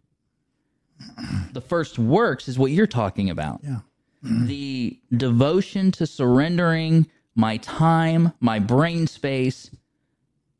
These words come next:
Speaker 1: to the Son of God
Speaker 2: Mm.
Speaker 1: to allow him to mold me into who he wants me to be. That's the first work. And, and unfortunately, in, in our churches now, and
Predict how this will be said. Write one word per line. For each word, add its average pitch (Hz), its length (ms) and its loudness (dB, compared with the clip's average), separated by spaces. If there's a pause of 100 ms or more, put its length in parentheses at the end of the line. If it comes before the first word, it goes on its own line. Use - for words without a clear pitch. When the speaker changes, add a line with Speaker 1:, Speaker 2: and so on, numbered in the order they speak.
(120)
Speaker 1:
to 160 480 4
the 127 180 -2
Son 139 260 -2
of 143 140 2
God 104 580 0
Speaker 2:
Mm. 110 260 -8 (100)
Speaker 1:
to 123 140 -4
allow 120 440 2
him 113 560 2 (460)
to 127 120 -6
mold 123 400 4
me 123 160 6
into 113 180 4
who 120 220 4
he 117 160 4
wants 110 320 4
me 107 100 4
to 107 80 2
be. 98 180 0 (100)
That's 139 380 -6
the 127 120 -8
first 110 400 -4
work. 170 420 0 (880)
And, 135 300 0 (220)
and 156 480 -4 (160)
unfortunately, 151 1160 0 (380)
in, 139 320 2
in 139 140 2
our 135 120 2
churches 151 460 -2
now, 135 300 0
and 180 240 -6